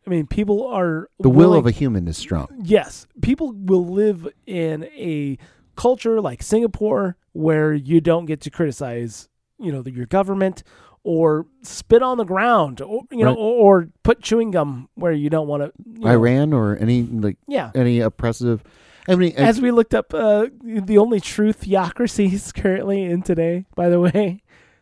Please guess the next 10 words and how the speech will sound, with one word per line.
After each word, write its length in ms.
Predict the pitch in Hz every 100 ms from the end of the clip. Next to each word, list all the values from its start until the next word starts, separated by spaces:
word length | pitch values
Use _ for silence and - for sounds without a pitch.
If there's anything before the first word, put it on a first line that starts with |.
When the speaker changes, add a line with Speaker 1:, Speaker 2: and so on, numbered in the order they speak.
| _ _
Speaker 2:
The 120 | - 123
only 160 | 127
truthocracies? 960 | - 139 127 92 - - - 123 135 -
Speaker 1:
Theocracies. 840 | 202 190 165 - 135 - 107 113
Speaker 2:
Oh, 200 | 117 120
the 180 | 104 117
only 240 | 117 107
true 320 | 98 - 120 120
theocracies. 680 | - 95 69 - 76 95 90
Speaker 1:
Yeah. 300 | 202 139